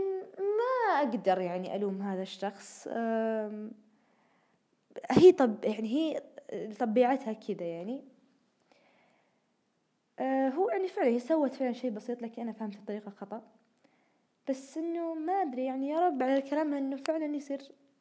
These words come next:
صدق، يعني، الله يكتب فيه خير وصالح. I don't know. لكن فعلًا إن الصورة <laughs> عبرت عني بمعنى الكلمة،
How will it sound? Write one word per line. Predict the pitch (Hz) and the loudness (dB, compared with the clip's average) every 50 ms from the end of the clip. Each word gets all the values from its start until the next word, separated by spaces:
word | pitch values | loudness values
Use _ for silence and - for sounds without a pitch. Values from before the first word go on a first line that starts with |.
| _ _ _ _ _ - _ _ - _ _ _ _ 262 262 | _ _ _ _ _ -20 _ _ -20 _ _ _ _ -20 -20
صدق، | - - 302 247 226 214 | -10 -10 -8 -6 -4 -4
يعني، | 208 220 247 | -2 -2 -2
الله | 269 285 | -2 -4
يكتب | 277 277 277 254 | -4 -6 -8 -8
فيه | 240 277 262 | -8 -10 -8
خير | 269 277 269 | -8 -8 -10
وصالح. | 262 - 277 254 226 220 226 - | -8 -8 -8 -8 -6 -8 -10 -10
I | - 262 277 | -8 -8 -8
don't | 294 285 269 262 254 254 | -6 -8 -8 -8 -8 -8
know. | 262 269 - - _ _ _ _ _ _ - _ _ _ _ _ _ _ _ _ _ _ _ _ _ _ 247 | -10 -12 -18 -20 _ _ _ _ _ _ -20 _ _ _ _ _ _ _ _ _ _ _ _ _ _ _ -4
لكن | 247 247 254 - 294 277 | -4 -4 -4 -4 -6 -6
فعلًا | 254 269 - 320 320 339 349 349 339 - | -6 -4 -4 -2 -2 -2 -2 -4 -6 -6
إن | 262 254 247 247 240 240 240 233 240 | -6 -6 -6 -6 -6 -6 -6 -6 -6
الصورة | 233 226 - - - - - - - - - 262 262 269 277 285 294 302 302 302 294 - - _ _ _ _ _ _ _ _ _ _ _ _ _ _ _ _ _ _ - _ _ _ _ _ _ _ _ _ _ - _ | -8 -8 -12 -20 -20 -20 -20 -20 -20 -8 -4 -2 0 2 2 2 2 2 0 -2 -6 -10 -18 _ _ _ _ _ _ _ _ _ _ _ _ _ _ _ _ _ _ -20 _ _ _ _ _ _ _ _ _ _ -14 _
<laughs> | 226 - - - - - - _ _ - - - - - - - | -8 -8 -8 -10 -12 -16 -20 _ _ -20 -20 -20 -20 -20 -4 4
عبرت | 240 247 262 285 254 226 254 240 233 247 247 294 | 6 8 8 8 6 6 6 6 6 6 8 10
عني | 247 233 240 262 269 269 254 254 262 262 262 247 | 12 12 12 10 10 6 6 4 4 4 4 2
بمعنى | 196 190 226 240 240 240 233 220 202 185 185 185 190 185 196 226 233 240 240 | 2 2 2 4 4 2 2 0 -2 -2 0 0 0 0 0 0 0 2 0
الكلمة، | 240 233 - - - 214 196 185 180 170 170 175 180 | 0 -2 -6 -6 -4 -4 -2 -2 -4 -6 -6 -10 -12